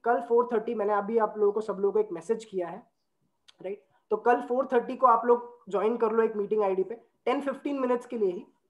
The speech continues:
और वहां पर आपको बता दिया जाएगा कि आपका क्या program रहेगा commerce का, कैसे lectures रहेंगे, क्या timings रहेंगे। तो कल फ़ोर थर्टी के, अ, के वक्त आप ज्वाइन कर सकते हो उस meeting आईडी पे,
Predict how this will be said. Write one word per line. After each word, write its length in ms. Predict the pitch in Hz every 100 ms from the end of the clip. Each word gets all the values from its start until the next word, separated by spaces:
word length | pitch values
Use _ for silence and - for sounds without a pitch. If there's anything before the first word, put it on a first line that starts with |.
| _
और 300 | 208 233 233 -
वहां 280 | 202 220 277
पर 140 | 294
आपको 240 | 254 -
बता 260 | 247 214 208
दिया 180 | 208 233
जाएगा 280 | 214 214 254
कि 160 | 302
आपका 240 | 233 226 277
क्या 380 | - 254 -
program 420 | 247 214 208 208 202
रहेगा 360 | 156 143 - _ _ -
commerce 360 | 190 208 202
का, 100 | - - _ _
कैसे 280 | 190 196 240
lectures 420 | 226 - 233 220
रहेंगे, 360 | 208 202 202 214
क्या 240 | 208 214
timings 440 | 214 208 202 226 208
रहेंगे। 280 | 185 175 _ _ _ -
तो 60 |
कल 280 | 254 277 302
फ़ोर 300 | 302 240 262 247
थर्टी 220 | - 226
के, 100 | 226
अ, 180 | 214 - -
के 400 | 185 180 180 208
वक्त 220 | 202 226
आप 160 | 214 202
ज्वाइन 240 | 190 214
कर 100 | 214
सकते 300 | 208 196 -
हो 60 | 208
उस 120 | 220
meeting 260 | 214 185 196
आईडी 180 | 175 190
पे, 280 | 190 -